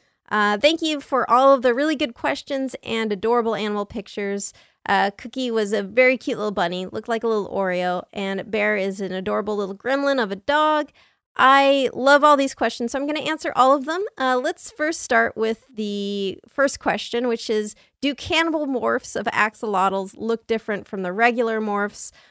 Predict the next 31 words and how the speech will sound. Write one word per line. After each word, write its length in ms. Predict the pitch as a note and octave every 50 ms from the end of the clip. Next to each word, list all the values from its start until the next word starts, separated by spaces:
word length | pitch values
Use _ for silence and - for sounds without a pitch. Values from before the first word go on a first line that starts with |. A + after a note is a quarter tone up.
| _ _ _ _ -
Also, 440 | - A3+ A#3+ A3 - C4+ A#3+ A#3 G#3+
are 240 | - - G#3+ A3 G3+
they 180 | G#3 G#3 G#3
physiologically 960 | G#3 - - D4+ C4 D4 D4 C4+ B3 A#3+ A#3+ A3+ C4+ - B3 A#3+ A#3+ A#3 A3+
different 380 | F#3+ F#3 A3+ G#3+ - A#3+ G3 E3
from 140 | - A3+ G#3
their 120 | G3 F#3+
non-cannibal 680 | F#3+ F#3+ F#3 F#3 G3 - - D#4+ C#4 C4+ C4+ B3 B3+ A#3+
brethren? 520 | - A3 G#3 G#3+ G#3 G#3+ A3 A3 G#3 G3+ -
I've 160 | - G3+ G3
also 300 | G3+ G3+ G#3+ - G#3+ G#3
heard 260 | - G#3+ G3 G3 F3+
that 200 | - F3 - -
cannibalizing 640 | _ - A3+ G3+ G3+ F#3+ F#3+ F#3+ F#3 F#3+ - G3+ F#3+
others 240 | F3+ F3+ F3+ F#3 F#3+
can 200 | - - G3+ F#3
cause 500 | - - - F3+ G3 F#3+ F#3+ F#3 F3+ - _ _ _ _ -
an 60 | -
axolotl 560 | F#3+ F#3+ G3+ - - G#3 F#3 F#3 G3 G3 G3 F#3+
to 160 | - - G3+
grow 260 | - - A#3 A#3+ B3+
up 180 | C4+ C4+ C4 -
and 120 | A#3+ A#3
become 280 | A3 G#3+ - D4+ C4+ B3+
a 40 |
salamander-looking 1500 | C4 - - C#4+ C#4 C#4+ C#4 C4+ C4 B3+ B3+ A#3+ A#3+ A#3 A#3 A#3 _ _ _ _ _ _ - - A3+ A3 B3 A3+ A3+ G#3
little 180 | G3+ F#3 F#3
beast." 380 | F3 F#3 E3+ - - - _ _ _ _ _ _ _ _ _ -
Uh, 360 | - A3+ A#3+ A#3+ A#3 A#3 G#3+ -
so, 640 | - - - - E4+ E4 F4 F4+ F4+ E4 - - _ _ _ _ _ _ _ _ -
interestingly, 920 | - F4+ G4+ - - A#4 - - F#4+ E4 D4+ C#4 A#3 G#3 G3 F#3 G#3+ G#3+